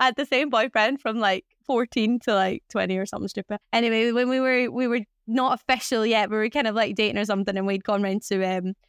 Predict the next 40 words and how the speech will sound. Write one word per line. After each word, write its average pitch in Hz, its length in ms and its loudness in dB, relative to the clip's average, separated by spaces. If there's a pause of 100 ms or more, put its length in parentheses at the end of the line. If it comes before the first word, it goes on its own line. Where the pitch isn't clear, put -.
(260)
my, 190 140 -2
one 214 220 0
of 202 60 0
my 196 140 2
best 190 260 -2
friend's 185 440 0 (220)
house, 190 320 0 (180)
her 196 80 0
mum 185 200 0
and 180 100 -2
dad's 180 260 2
house, 196 340 -2
and 185 280 -2
we'd 180 140 -2
had, 175 180 -2
like, - 160 -4
a, - 160 0
you 202 80 0
know, 175 100 0
a 151 80 -2
little - 140 -4
party 165 360 -2
when 170 160 -2
we're 170 100 -2
not 170 180 -2
supposed - 300 -6
to 185 80 -2
or 185 40 -2
whatever. - 300 -2 (100)
And 196 120 0
I 190 100 0
just - 220 -6
remember 202 220 -4
him, 190 240 -2
like, 165 280 -2
projectile 175 800 -4
vomiting 175 520 -2
in 170 100 -2
the 170 80 -4
garden 180 680 -2